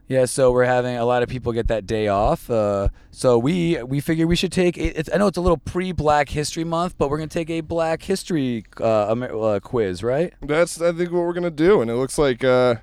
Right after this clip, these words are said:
Speaker 2: we got twenty-five questions of Martin Luther King Day themed history here.
Speaker 1: Yeah.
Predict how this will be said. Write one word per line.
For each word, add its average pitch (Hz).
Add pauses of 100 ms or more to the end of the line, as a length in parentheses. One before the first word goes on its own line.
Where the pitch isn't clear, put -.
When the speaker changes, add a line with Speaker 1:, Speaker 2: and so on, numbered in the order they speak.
(140)
Speaker 2:
we -
got 139
twenty-five 180
questions 165
of 120
Martin 120
Luther 120
King 120 (120)
Day 113 (200)
themed 107
history 101
here. 87 (160)
Speaker 1:
Yeah. 117